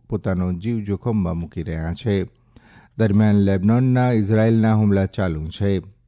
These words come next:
ઇઝરાયેલની સેના અનુસાર હિઝબુલ્લાહ સાથે જોડાયેલા સેન્ટ્રલ અંડરગ્રાઉન્ડ કમાન્ડ સેન્ટર પર થયેલા હુમલામાં ચાર આતંકવાદીઓ માર્યા ગયા છે.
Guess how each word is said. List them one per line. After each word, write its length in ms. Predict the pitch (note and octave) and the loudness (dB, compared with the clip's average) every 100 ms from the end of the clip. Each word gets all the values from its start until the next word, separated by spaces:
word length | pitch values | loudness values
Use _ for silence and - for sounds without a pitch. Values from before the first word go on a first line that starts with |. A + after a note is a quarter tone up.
| _ G#2 | _ -6
ઇઝરાયેલની 560 | G2 G2 F#2 E2+ E2+ | -2 0 0 0 -2
સેના 380 | - G2 F#2+ G2+ | -4 -2 -2 0
અનુસાર 480 | F#2 F2+ A2+ A2 A2 - _ - | -2 -2 0 0 0 -6 _ -12
હિઝબુલ્લાહ 480 | G2+ F#2 F#2+ G2+ G2+ | -8 -4 0 0 0
સાથે 340 | G2+ F#2+ F2+ E2+ | -2 -4 -4 -6
જોડાયેલા 500 | F2+ F2+ G2 G#2+ A2+ | -4 -2 -2 -2 -4
સેન્ટ્રલ 680 | - F#2+ G2 A#2+ A#2+ B2 - _ _ _ _ - | -4 -4 -4 -2 -2 -2 -6 _ _ _ _ -2
અંડરગ્રાઉન્ડ 680 | B2 C#3+ C#3+ C#3+ C#3+ D3 | 0 2 2 2 0 -2
કમાન્ડ 560 | C#3 B2+ A2+ A#2 A#2+ A#2+ | -4 0 2 2 2 0
સેન્ટર 440 | A#2 G2+ F#2 A#2 | -2 -2 -2 -2
પર 200 | A#2 A#2+ | -4 -6
થયેલા 480 | - A2 F#2 F#2 F2+ | -4 -2 0 0 0
હુમલામાં 560 | E2+ F2 F#2+ A2+ F2 E2+ - | -2 -2 0 0 -2 -4 -8
ચાર 260 | A#2 A2 B2 | -4 -2 -2
આતંકવાદીઓ 720 | F2+ - E2+ F#2 G2 A#2 F2+ | -4 -8 -8 -6 -6 -4 -4
માર્યા 320 | D#2+ F2+ E2 D#2 | -4 -4 -6 -8
ગયા 340 | F#2+ G2+ G#2+ | -12 -12 -12
છે. 340 | - G#2 F#2+ | -6 -2 -2